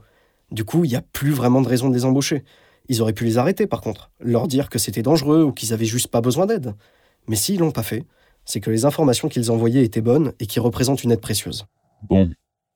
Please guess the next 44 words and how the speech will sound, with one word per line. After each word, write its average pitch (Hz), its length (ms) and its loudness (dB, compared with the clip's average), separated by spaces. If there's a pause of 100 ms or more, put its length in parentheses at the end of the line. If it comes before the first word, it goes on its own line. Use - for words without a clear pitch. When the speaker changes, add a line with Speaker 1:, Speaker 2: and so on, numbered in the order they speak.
(240)
Speaker 2:
il 92 60 0
y 95 40 2
a 87 40 -2
quelques 107 360 2
attentats 107 400 2
qui - 100 0
ont 104 40 6
été 98 180 2
évités. 98 420 4 (520)
On 85 120 6
en 82 100 6
a 82 60 6
eu 80 80 6
la 80 140 4
confirmation. 82 680 0 (220)
Ou 80 340 4
même 82 240 6
il 78 60 4
suffit - 340 0
de 78 180 2
voir 82 500 4
dans 80 120 4
la 85 120 4
presse - 480 0 (120)
plus - 120 -8
tard, « 98 440 2
Ah 90 100 2
bah 80 160 0
oui, 95 180 4 (100)
lui 87 120 4
c'était - 280 0
notre 76 180 4
gars. » 90 280 2 (320)
Et 82 420 2
voilà, 82 340 0
on 78 280 0 (140)
découvre 90 640 4
des 82 120 2
projets 82 360 0
qui - 120 -4
étaient - 160 -2
en 80 80 0
cours. 110 280 -2 (840)
Quelquefois, 98 840 4